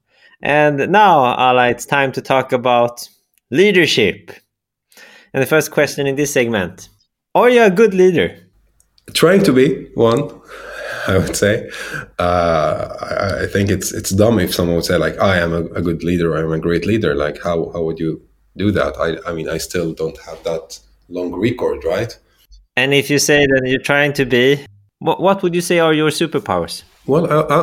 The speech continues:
Speaker 2: I would say a superpower for a leader, and what I try to do is, like, to al-, to seeing other people qualities and then recruit that quality where it aligns with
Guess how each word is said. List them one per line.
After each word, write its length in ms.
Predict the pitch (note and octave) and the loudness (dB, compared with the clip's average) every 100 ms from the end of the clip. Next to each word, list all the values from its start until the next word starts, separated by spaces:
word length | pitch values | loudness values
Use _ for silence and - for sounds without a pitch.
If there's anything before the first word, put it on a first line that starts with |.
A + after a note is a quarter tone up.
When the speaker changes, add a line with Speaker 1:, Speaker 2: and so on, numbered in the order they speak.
| - | 2
Speaker 2:
I 20 | |
would 180 | E3 F#3 | 0 0
say 420 | - D#3 D3+ - - _ _ _ _ - | 0 0 0 -4 -14 _ _ _ _ -8
a 60 | A#2 | -4
superpower 580 | C3+ B2 - B2 G#2 | -2 -2 4 6 6
for 220 | - G2+ F2+ | 4 2 2
a 60 | |
leader, 280 | G#2 F#2 D#2+ | 2 2 2
and 160 | E2+ F2 | 2 0
what 160 | F#2+ | 0
I 120 | F2+ | 0
try 240 | E2 G2 F#2 | -2 -4 -2
to 100 | F2 | 0
do 160 | G#2 | 0
is, 220 | G2+ D#2 E2 | 0 -2 -4
like, 400 | D#2 - - - | -4 -6 -16 -10
to 200 | - G2+ | -4 2
al-, 300 | G#2+ G2+ G2+ | 2 2 0
to 160 | F#2 | -4
seeing 640 | F2+ - C#3 B2+ G2 F2 F2+ | -2 0 0 2 0 -2 -4
other 300 | G#2+ F#2+ F2 | -2 0 -2
people 420 | - G2 F2+ E2 | -2 -4 -2 -2
qualities 760 | - G2 F2+ D#2 - - - - _ _ _ _ _ - | -2 0 0 -2 -6 -10 -14 -16 _ _ _ _ _ -6
and 200 | G2 F2+ | -2 0
then 480 | G2+ G2 G2 G2 - _ _ - | 0 0 -2 -6 -16 _ _ -2
recruit 760 | G2 - C3 D3 G#2+ - - _ _ _ _ _ _ _ | -2 0 2 2 0 -6 -18 _ _ _ _ _ _ _
that 320 | F#2 F#2+ F2 - | -2 -2 -2 -2
quality 680 | A2 G2+ E2+ - D#2+ D#2+ - _ _ | 0 2 0 -2 -6 -6 -12 _ _
where 220 | F#2 F#2+ | -2 0
it 120 | F#2 - | 0 -4
aligns 800 | - F2+ G#2+ F2 D#2+ D#2+ - - _ _ - | -4 0 0 0 -2 -6 -8 -14 _ _ -4
with 460 | E2 D#2+ E2 - | -2 -2 -8 -16